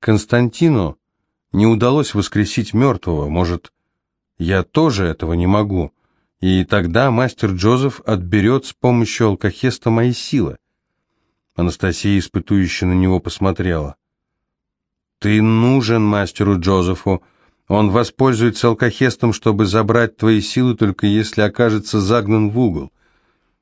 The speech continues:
Не допусти этого, Кол. Мы нужны ему, а он нужен нам». «И вы не против того, что он мне угрожает?» — спросил Кол. «Вам не кажется, что стоит побеспокоиться?»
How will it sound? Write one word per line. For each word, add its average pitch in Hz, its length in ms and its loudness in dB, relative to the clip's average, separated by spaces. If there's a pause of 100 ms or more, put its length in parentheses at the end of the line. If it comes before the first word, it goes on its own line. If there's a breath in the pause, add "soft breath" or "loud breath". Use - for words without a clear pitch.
(120)
Не 104 340 2
допусти 117 600 0
этого, 117 340 2
Кол. 80 420 0 (440)
Мы 95 240 2
нужны 98 560 2
ему, 95 640 0
а 82 280 0
он 95 440 0
нужен 107 500 0
нам». 82 300 -4 (840)
«И 87 100 -8
вы 85 180 0
не 113 100 2
против - 340 -4
того, 107 320 2
что 107 320 -2
он 113 280 2
мне 107 140 0
угрожает?» — 98 680 0
спросил 87 420 -6
Кол. 80 340 -4 (380)
«Вам 101 200 2
не 110 100 2
кажется, 208 400 -2
что - 200 -8
стоит 92 520 -2
побеспокоиться?» 78 960 -6